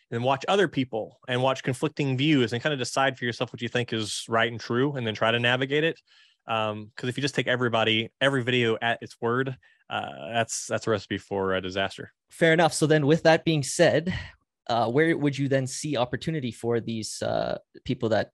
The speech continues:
Speaker 2: might be newer to crypto within the last, let's say, year or two? Um, in tr-, where do you see opportunity for them other than just learning as much as they can? It's sort of a bear market, as we can see here. Uh, the States is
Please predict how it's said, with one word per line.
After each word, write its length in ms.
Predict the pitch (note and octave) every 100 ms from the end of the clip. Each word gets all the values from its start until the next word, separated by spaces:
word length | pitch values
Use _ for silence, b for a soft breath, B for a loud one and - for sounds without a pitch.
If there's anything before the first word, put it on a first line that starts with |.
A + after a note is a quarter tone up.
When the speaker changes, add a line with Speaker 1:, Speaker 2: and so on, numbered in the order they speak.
| _
Speaker 2:
might 400 | - A2+ G#2+ -
be 460 | - A2 G#2+ - -
newer 300 | - A#2+ A2
to 120 | G#2+ A2+
crypto 440 | - - A2 G#2+
within 300 | G#2+ G#2+ G#2
the 100 | G#2
last, 440 | G2+ G2+ G2+ - -
let's 140 | -
say, 100 | G2+
year 360 | A2 G#2 G2 G2
or 40 |
two? 260 | - - A2 B B B -
Um, 500 | G2 - - - C3 _ _ _ -
in 80 | G#2
tr-, 100 | - _ _ -
where 160 | B2 A#2+
do 60 |
you 60 | A#2
see 140 | - A2
opportunity 440 | G#2 - A#2+ A2
for 320 | - A#2+ B2
them 220 | B2 A#2+ -
other 160 | G#2+
than 220 | A2+ A2+ G#2+
just 260 | G#2+ -
learning 260 | G#2+ G2+ G#2+
as 120 | G2+
much 160 | G2+ G2+
as 60 |
they 100 | G#2+
can? 360 | G#2+ G#2+ G#2+ G#2
It's 340 | - - - -
sort 160 | - A2+
of 100 | G#2
a 40 |
bear 240 | G#2 G#2 G#2
market, 320 | G#2 G#2 A2
as 120 | G#2
we 80 | G#2+
can 140 | G2+
see 220 | F#2+ - G#2
here. 320 | G#2+ G#2 G2+ B B B B -
Uh, 340 | - A1+ G1+ -
the 100 | C3
States 400 | - G#2 G#2 -
is 340 | G2+ G2 -